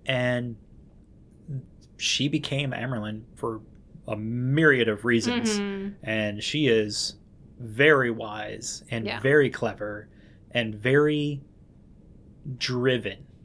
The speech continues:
Speaker 2: Yes.
Speaker 1: Which is specifically the, the two elements that she and Moiraine share,
Speaker 2: Mm-hmm.
Speaker 1: um,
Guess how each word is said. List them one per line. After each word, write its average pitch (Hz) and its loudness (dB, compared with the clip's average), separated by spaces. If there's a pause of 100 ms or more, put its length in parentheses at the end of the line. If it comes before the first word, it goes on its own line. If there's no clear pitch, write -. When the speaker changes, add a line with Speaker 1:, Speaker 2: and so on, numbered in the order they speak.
Speaker 2:
Yes. - -14
Speaker 1:
Which 120 -2
is 120 -4 (100)
specifically 123 0 (260)
the, 117 2
the 123 -4
two 143 0
elements 120 0
that 113 -6
she 127 -2
and 110 -8
Moiraine 123 -2
share, 113 -2
Speaker 2:
Mm-hmm. 180 -12
Speaker 1:
um, 110 -4